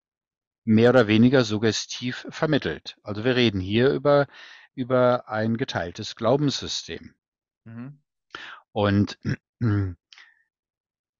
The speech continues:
Speaker 1: das kann vollkommen und läuft auch meistens vollkommen unbewusst ab. Aber interessanterweise, und das zeigen auch viele Forschungen, funktioniert das sogar, wenn man es weiß.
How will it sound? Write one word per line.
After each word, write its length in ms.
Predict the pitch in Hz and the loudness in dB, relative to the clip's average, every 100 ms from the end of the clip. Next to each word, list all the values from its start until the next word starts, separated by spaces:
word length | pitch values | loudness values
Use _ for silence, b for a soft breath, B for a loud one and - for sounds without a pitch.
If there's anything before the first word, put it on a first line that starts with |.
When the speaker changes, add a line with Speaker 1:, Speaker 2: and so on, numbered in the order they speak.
| _ - | _ -4
Speaker 1:
das 160 | 127 | -2
kann 160 | - 160 | 0 2
vollkommen 500 | 139 123 - 139 143 | 4 2 4 4 4
und 120 | 107 | 4
läuft 300 | 127 190 - | 4 4 0
auch 120 | 101 | -4
meistens 440 | 95 92 - - - | -2 -2 -2 -6 -6
vollkommen 400 | 156 - 160 160 | -6 -4 -6 -2
unbewusst 640 | 185 151 101 87 - - | 0 0 -2 -8 -14 -16
ab. 160 | 95 - | -16 -4
Aber 160 | 120 | 0
interessanterweise, 1000 | 139 160 151 202 214 156 107 110 131 180 | 0 -2 -2 0 2 2 2 2 0 -6
und 140 | 151 120 | -6 -8
das 180 | 110 - | -10 -6
zeigen 320 | 113 104 - | -4 -4 -2
auch 260 | 151 156 | 0 0
viele 460 | - - 110 95 82 _ _ _ _ | -2 -10 -8 -6 -8 _ _ _ _
Forschungen, 680 | - 117 107 131 127 143 185 _ _ _ _ _ _ _ _ _ _ _ _ _ _ _ _ _ _ _ _ _ _ _ _ _ _ | -6 -4 -4 -2 0 0 -4 _ _ _ _ _ _ _ _ _ _ _ _ _ _ _ _ _ _ _ _ _ _ _ _ _ _
funktioniert 480 | - 170 - 151 208 | -6 -4 -2 0 0
das 100 | 156 | -2
sogar, 240 | 143 127 | -2 -2
wenn 100 | 117 | 0
man 120 | 120 110 | 0 -2
es 160 | - | -2
weiß. 500 | 139 117 73 - - | -2 -2 -4 -12 -14